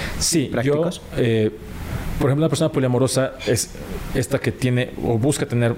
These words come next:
Speaker 1: más de un vínculo romántico simultáneo. Yo estoy
Speaker 2: Romántico.
Speaker 1: Ajá. Antes
Speaker 2: O,
Speaker 1: decía
Speaker 2: o no sexual, sino más bien romántico. Es sentir,
Speaker 1: Ajá.
Speaker 2: eh, porque es diferente el sexo a,
Speaker 1: Al
Speaker 2: al
Speaker 1: romance,
Speaker 2: amor,
Speaker 1: al
Speaker 2: ¿no?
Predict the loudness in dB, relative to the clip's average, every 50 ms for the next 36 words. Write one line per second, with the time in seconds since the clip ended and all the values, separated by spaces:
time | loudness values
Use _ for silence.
0 | -2 -4 -2 0 0 2 2 2 2 2 2 2 2 2 2 2 2 4 4 2
1 | 2 2 2 0 0 0 2 2 2 2 2 0 -2 -2 -6 -6 -8 -8 -6 -4
2 | -4 -2 -2 -2 -2 -2 0 0 0 2 2 2 0 0 -2 -2 -4 -2 -2 -4
3 | -4 -4 -6 -6 -6 -6 -4 -4 -4 -4 -4 -4 -4 -2 -2 -4 -2 0 0 2
4 | 2 2 2 2 2 2 2 2 2 2 2 0 0 0 0 0 0 0 0 0
5 | 0 2 2 2 2 2 2 2 2 2 2 2 2 2 0 0 0 0 0 2
6 | 2 2 2 2 2 2 2 2 2 0 -4 -8 -10 -8 -6 -4 -4 -2 -2 -2
7 | -2 -4 -2 0 2 2 2 2 2 2 2 0 0 -2 -2 -4 -6 -8 -12 -2
8 | -2 0 0 2 2 2 2 0 0 2 2 2 2 2 2 2 2 2 2 2
9 | 2 2 2 4 4 4 4 4 2 2 0 -2 -2 -2 -4 -2 2 2 2 2
10 | 0 -2 -4 -4 -2 0 0 0 0 0 2 2 0 -2 -2 -6 -10 -10 -8 -6
11 | -6 -6 -4 0 0 2 2 2 2 2 2 2 2 2 2 2 2 2 2 2
12 | 2 2 2